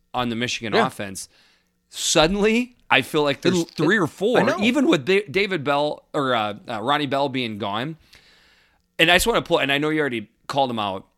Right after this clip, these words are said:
Speaker 2: Hassan Haskins, we
Speaker 1: Hassan
Speaker 2: haven't men-,
Speaker 1: Haskins,
Speaker 2: mentioned
Speaker 1: too.
Speaker 2: him.
Speaker 1: I know you already talked about him, but, and I think I've talked about him in the Michigan pod. Blake Corum is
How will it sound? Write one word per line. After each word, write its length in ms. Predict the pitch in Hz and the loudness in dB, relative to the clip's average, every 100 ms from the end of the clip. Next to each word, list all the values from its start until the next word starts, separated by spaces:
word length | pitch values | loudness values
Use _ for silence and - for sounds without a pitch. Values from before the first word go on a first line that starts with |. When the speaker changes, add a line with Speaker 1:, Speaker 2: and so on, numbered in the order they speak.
| _ _ _ - - _ | _ _ _ -20 -20 _
Speaker 2:
Hassan 300 | 196 190 190 151 | -6 0 0 0
Haskins, 480 | 147 170 208 202 147 | -4 -4 -6 -8 -4
we 80 | 147 | -2
Speaker 1:
Hassan 160 | 139 156 | 2 2
Speaker 2:
haven't 120 | 147 | 4
men-, 80 | 139 | 4
Speaker 1:
Haskins, 240 | 147 - | 2 0
Speaker 2:
mentioned 220 | 165 - 139 | -2 0 2
Speaker 1:
too. 40 | |
Speaker 2:
him. 60 | 160 | 4
Speaker 1:
I 80 | 156 | 4
know 100 | 165 | 4
you 120 | 170 | 2
already 200 | 165 127 | 2 0
talked 260 | 123 123 - | -2 -2 -2
about 220 | 139 135 | -2 -2
him, 80 | 120 | -4
but, 100 | - | -4
and 120 | 139 | 0
I 80 | 175 | 0
think 300 | - 247 233 | 0 -4 0
I've 200 | 165 160 | 2 2
talked 320 | - 139 139 | 0 0 0
about 260 | 131 117 113 | -4 -4 -4
him 260 | 120 113 110 | -4 -8 -8
in 120 | 131 | -6
the 60 | 113 | -4
Michigan 400 | 123 123 110 98 | -4 -4 -6 -8
pod. 380 | - 98 104 139 _ _ _ _ _ | -4 -2 -2 -6 _ _ _ _ _
Blake 260 | - 240 - | 2 2 2
Corum 460 | - 175 143 113 110 | -2 -2 0 -2 -6
is 500 | 120 107 95 87 | -8 -6 -10 -14